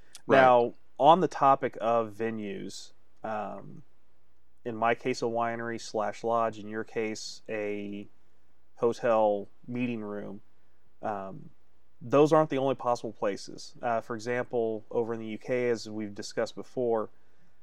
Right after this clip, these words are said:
Speaker 2: um, civ-, or, uh, council halls,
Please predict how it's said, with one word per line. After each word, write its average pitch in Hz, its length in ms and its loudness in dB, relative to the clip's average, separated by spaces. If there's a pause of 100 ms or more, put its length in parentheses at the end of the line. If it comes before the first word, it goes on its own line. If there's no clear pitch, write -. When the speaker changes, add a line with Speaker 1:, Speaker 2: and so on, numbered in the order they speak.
(180)
Speaker 2:
um, 98 480 -4 (420)
civ-, - 380 2
or, 113 400 -2 (720)
uh, 110 160 -2
council 139 460 0
halls, - 500 -4